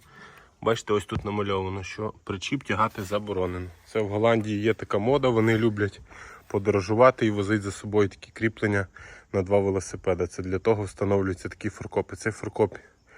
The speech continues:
він знімається, там є в багажнику до нього сумка, ключики. Він там ключиком повертаєте, замок відкривається і він виймається. Так, продовжимо. Ось такий вигляд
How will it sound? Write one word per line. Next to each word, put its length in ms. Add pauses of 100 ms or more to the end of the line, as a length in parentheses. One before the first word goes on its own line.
(580)
він 160
знімається, 600
там 220
є 120
в 200
багажнику 640
до 80
нього 380 (540)
сумка, 580 (720)
ключики. 600 (260)
Він 140
там 140
ключиком 460
повертаєте, 500
замок 340
відкривається 580
і 80
він 180
виймається. 640 (1040)
Так, 160
продовжимо. 640 (220)
Ось 80
такий 240
вигляд 300